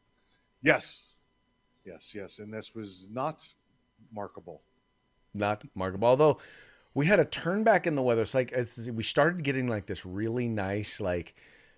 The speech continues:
Speaker 2: springy, not quite summerish weather, and then we went right back into,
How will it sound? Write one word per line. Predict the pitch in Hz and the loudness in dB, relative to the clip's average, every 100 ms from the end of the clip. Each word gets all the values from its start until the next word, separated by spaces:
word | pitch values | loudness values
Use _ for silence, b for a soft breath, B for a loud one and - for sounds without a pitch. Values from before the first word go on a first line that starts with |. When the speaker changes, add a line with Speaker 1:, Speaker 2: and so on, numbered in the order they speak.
| b | b
Speaker 2:
springy, | - - - - 127 127 135 139 139 139 135 135 | -2 0 0 -2 -2 0 2 2 2 2 2 2
not | 127 127 - | 2 0 0
quite | 135 131 | 2 2
summerish | - - 127 123 123 117 - | 2 -2 0 0 0 -2 0
weather, | 117 113 123 120 | 2 4 4 4
and | 120 107 107 | 2 0 0
then | 117 113 | 0 0
we | 117 | -2
went | 113 113 | -2 -4
right | 104 107 113 117 | -2 4 4 4
back | 120 104 110 | 2 2 0
into, | 104 - 107 101 98 92 | -4 -4 -2 0 0 -2